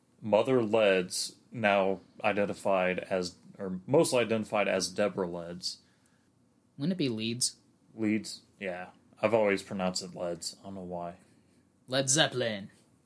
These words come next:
Speaker 1: Sure.
Speaker 2: <laughs>
Speaker 1: Mother Leeds,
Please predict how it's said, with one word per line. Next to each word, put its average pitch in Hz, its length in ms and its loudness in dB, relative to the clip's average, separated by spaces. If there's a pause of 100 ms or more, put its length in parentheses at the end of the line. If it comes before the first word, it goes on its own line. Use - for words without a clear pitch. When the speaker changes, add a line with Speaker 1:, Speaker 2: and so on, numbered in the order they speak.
(260)
Speaker 1:
Sure. 104 300 0 (200)
Speaker 2:
<laughs> 156 680 6 (1400)
Speaker 1:
Mother 143 320 6
Leeds, 127 680 0